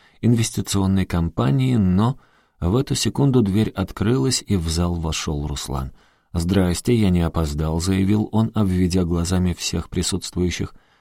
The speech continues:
Карпов согласился, сын появился точно в назначенное время. Он скептически осматривал наряд сына.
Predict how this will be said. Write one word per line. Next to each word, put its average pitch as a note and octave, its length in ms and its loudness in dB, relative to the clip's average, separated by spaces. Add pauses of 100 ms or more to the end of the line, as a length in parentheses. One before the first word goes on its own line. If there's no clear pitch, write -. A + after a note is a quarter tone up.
(200)
Карпов A#2 420 0
согласился, F2+ 800 0
сын B2+ 260 -2
появился G#2+ 560 0
точно F#2+ 540 -2
в F#2 100 -4
назначенное C#2 640 -4
время. A#1+ 340 -14 (540)
Он C#3+ 160 4
скептически - 800 -2
осматривал F2+ 720 0
наряд D2+ 340 -2
сына. B1 400 -6